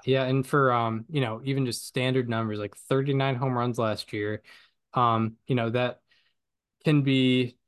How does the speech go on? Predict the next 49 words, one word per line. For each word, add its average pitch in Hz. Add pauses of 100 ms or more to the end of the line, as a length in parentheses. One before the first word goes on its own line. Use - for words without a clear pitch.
(360)
devalued 127
after 120
you 123
look 120
at, 117
like, 113
his 110
on-base 107
percentage, 107
which 110 (140)
wasn't 110
stellar, 104
but, 101
like, 101
still, 110
like, 101
tremendous 117
power 107
and 104
also 104 (340)
tremendous 156
defender, 135
which, 107
uh, 101 (380)
like, 117
for 120
a 113
guy 127
who 120
hits 127
thirty-nine 127
home 120
runs, 107
you 101
don't 107
see 117
that 101
typically. 101 (440)
Um, 104 (200)
and 123
also 147
a 131
guy 127
of 110
his 107
build, 110
like, 98
he's 101
a, 95